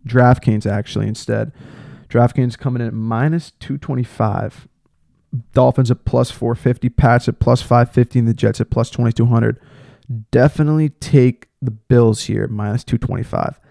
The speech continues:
Unless something crazy happens, like Josh Allen gets hurt, or, yeah, that's about all it would take for the Bills to, um, lose this division.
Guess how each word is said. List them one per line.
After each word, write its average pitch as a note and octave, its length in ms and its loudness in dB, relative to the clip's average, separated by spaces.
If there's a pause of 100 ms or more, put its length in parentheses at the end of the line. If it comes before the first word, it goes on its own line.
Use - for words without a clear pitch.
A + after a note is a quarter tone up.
(880)
Unless C#3 340 2
something C#3+ 380 0
crazy A#2 520 0
happens, B2 520 0
like A2+ 140 -2
Josh A2+ 340 0
Allen A2+ 240 0
gets A2+ 200 -6
hurt, A2+ 400 0 (640)
or, A2 400 -4 (540)
yeah, A#2+ 280 -2
that's G#2+ 220 -2
about E3 220 2
all D3+ 160 4
it C#3 40 6
would C3+ 160 4
take B2 280 6
for A#2+ 160 0
the A#2+ 80 0
Bills A2+ 440 2
to, G#2+ 300 -4
um, G#2 280 -8 (840)
lose A2 580 4
this G#2 180 -4
division. G#2+ 520 -2